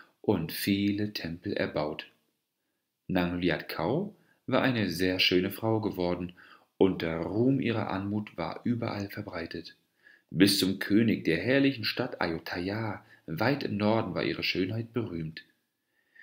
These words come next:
Der König äußerte den Wunsch, dass Nang Liat Kao seine Gattin werden müsste.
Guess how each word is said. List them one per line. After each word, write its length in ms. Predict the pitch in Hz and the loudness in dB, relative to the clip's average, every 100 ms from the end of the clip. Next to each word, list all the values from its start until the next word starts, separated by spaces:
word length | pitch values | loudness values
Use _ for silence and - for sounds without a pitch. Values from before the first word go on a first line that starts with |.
| - - - | -20 -20 -6
Der 220 | - 80 | -2 -2
König 520 | - - 85 120 127 - | -2 2 4 4 2 2
äußerte 420 | 120 131 117 131 | 2 2 0 2
den 200 | 131 123 | 2 2
Wunsch, 440 | 113 117 - - - | 2 2 -2 -4 -10
dass 220 | - 131 - | -4 -2 2
Nang 260 | 135 135 | 2 2
Liat 320 | 139 127 117 | 4 2 2
Kao 340 | - 92 90 98 | -6 -2 0 0
seine 280 | 113 113 113 | 0 -2 -2
Gattin 420 | - - 85 82 | -4 -4 -8 -2
werden 320 | 82 80 80 | -2 0 -2
müsste. 380 | 87 - 78 | -2 -4 -6